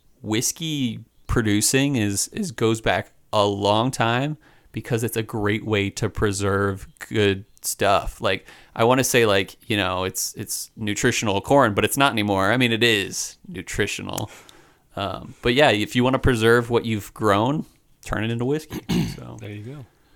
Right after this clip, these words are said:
Speaker 2: go.
Speaker 1: um, the first barrels of juice he called Old Jake Beam Sour Mash.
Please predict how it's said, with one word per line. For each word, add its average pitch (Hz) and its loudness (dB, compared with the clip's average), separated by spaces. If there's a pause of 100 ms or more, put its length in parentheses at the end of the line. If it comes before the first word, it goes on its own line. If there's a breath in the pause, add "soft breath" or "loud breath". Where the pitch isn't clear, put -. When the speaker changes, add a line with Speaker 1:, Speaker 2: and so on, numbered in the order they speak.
(180)
Speaker 2:
go. 110 -4
Speaker 1:
um, 110 -2 (800)
the 127 -2
first 151 -4 (720)
barrels 120 2
of 110 -4
juice 104 -2
he 117 -2
called 107 0 (140)
Old 151 2 (180)
Jake 139 2
Beam 135 0
Sour 101 0
Mash. - -10